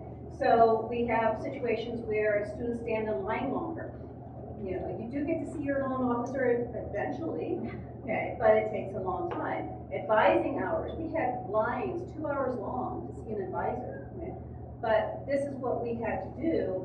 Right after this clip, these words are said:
because our state budget was state budget, and at a state university, the tuition goes to the state, and then the state gives the school the money to operate.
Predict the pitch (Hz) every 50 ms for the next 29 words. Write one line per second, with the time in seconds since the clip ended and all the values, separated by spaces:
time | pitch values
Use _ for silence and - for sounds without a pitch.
0 | - - - - - - 392 - - - - - - - - - - - - -
1 | - - - - - 214 220 220 - - 233 233 214 202 - 233 247 254 277 -
2 | - - - - - 202 202 185 185 185 - - - - - - - 240 220 208
3 | - - 247 269 285 269 - - - - - 202 196 190 190 185 - 392 - -
4 | - 202 - 190 185 - - - 269 277 277 269 196 214 214 196 202 214 240 -
5 | 254 - - 359 339 330 320 - - - - - - - 285 359 381 381 381 -
6 | - - - - 403 196 196 - - - - - - - - 320 - - - -
7 | - - - - - - - - - 381 403 392 - - - - 320 294 - 294
8 | - 508 466 466 - - - - - - 339 330 320 440 392 - - 403 - -
9 | 381 370 - - - - - - - - - - -